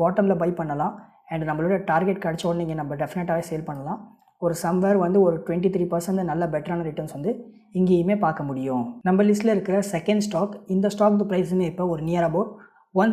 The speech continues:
சிக்ஸ்டி செவனுங்கிற பிரைஸ் ரேஞ்சில் தான் ட்ரேட் ஆயிட்டு இருக்கு. ஸ்டாக் பி இ இங்க எயிட்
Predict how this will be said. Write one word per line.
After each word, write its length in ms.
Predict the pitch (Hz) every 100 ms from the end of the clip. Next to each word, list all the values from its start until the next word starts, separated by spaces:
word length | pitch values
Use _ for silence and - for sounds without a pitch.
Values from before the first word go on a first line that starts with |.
| 214
சிக்ஸ்டி 240 | 208 - 220
செவனுங்கிற 400 | 202 190 190 180 202
பிரைஸ் 240 | 175 190 196
ரேஞ்சில் 320 | 175 151 156
தான் 120 | 226 - - _ -
ட்ரேட் 200 | 196 185
ஆயிட்டு 200 | 160 147
இருக்கு. 200 | 127 143 220 - - -
ஸ்டாக் 340 | - 196 214 214 208
பி 100 | 208 202 190
இ 20 | 214 - - 185
இங்க 160 | 180 202 214 - - 196
எயிட் 180 | 214